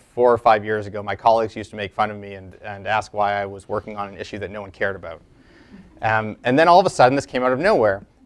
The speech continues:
uh, as some, as a huge focus in American energy debates. I mean, the re-, the bottom line reality is that Keystone would not have a large impact on American energy security, on the American economy, or on climate change.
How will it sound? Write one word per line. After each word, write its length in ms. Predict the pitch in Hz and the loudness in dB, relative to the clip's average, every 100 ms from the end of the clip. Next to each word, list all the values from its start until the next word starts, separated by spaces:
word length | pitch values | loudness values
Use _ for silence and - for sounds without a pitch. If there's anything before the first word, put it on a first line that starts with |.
| _ | _
uh, 260 | 117 117 117 - - | 6 6 6 0 2
as 520 | 117 120 117 113 - _ _ | 6 8 6 4 -4 _ _
some, 320 | 123 - 135 - | -20 0 2 2
as 140 | 117 120 | 2 2
a 100 | 117 | 0
huge 300 | 165 165 - | 0 -2 2
focus 560 | - - 87 - - _ | 2 2 -2 -10 -16 _
in 380 | 113 110 110 110 - | -6 -4 -4 -8 -8
American 420 | 110 110 107 110 | -2 0 -2 -6
energy 340 | 117 113 95 | -4 -4 -6
debates. 400 | 87 80 - - | -14 -16 -18 -18
I 40 | - | -16
mean, 100 | - | -2
the 140 | 143 | 2
re-, 140 | 143 131 | 4 4
the 100 | 131 | 0
bottom 340 | 113 151 226 190 | 2 4 4 2
line 180 | 147 | -2
reality 600 | 131 113 101 92 92 101 | 0 0 2 0 -2 -10
is 260 | 131 110 104 | -10 -8 -6
that 420 | 107 110 107 - _ _ | 0 2 2 -2 _ _
Keystone 520 | _ 139 120 143 135 123 | _ -4 0 0 2 2
would 140 | 117 | 2
not 200 | 117 113 | 0 -2
have 180 | 135 120 | -2 2
a 100 | 113 | 2
large 300 | 107 110 104 | 4 2 0
impact 420 | 104 113 113 107 | -4 0 0 0
on 140 | 104 | -4
American 500 | 101 101 101 104 101 - _ _ _ _ _ _ - | -4 -10 -10 -12 -18 -20 _ _ _ _ _ _ -8
energy 300 | 113 104 101 | -8 -8 -12
security, 480 | - - 113 170 | -8 0 0 2
on 100 | 123 | -2
the 60 | 104 | -4
American 260 | 104 98 101 | -8 -10 -12
economy, 640 | - - 113 110 123 151 _ _ _ | -16 -16 -14 -8 -8 -10 _ _ _
or 200 | 110 117 | 2 2
on 80 | 117 | 4
climate 320 | 196 143 - | 2 0 -6
change. 300 | 78 - | -18 -20